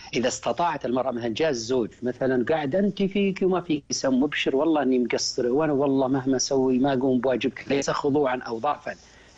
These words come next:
إنما إدارة ذكية للحياة الزوجية: "هذا كورونا اللي يزعجنا وذانا، وعسى الله يحفظك،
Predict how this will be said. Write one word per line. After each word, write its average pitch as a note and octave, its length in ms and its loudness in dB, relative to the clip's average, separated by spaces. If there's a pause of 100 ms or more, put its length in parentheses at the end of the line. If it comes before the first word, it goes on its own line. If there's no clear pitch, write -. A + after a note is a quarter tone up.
(120)
إنما C3 440 2 (340)
إدارة B2+ 520 0
ذكية B2 600 -2
للحياة B2+ 560 0
الزوجية: C3 720 0 (260)
"هذا E3 300 0
كورونا B2 720 -2
اللي D3 180 2
يزعجنا A#2+ 580 0
وذانا، B2+ 580 0
وعسى C#3 300 0
الله C3+ 140 0
يحفظك، B2+ 580 -4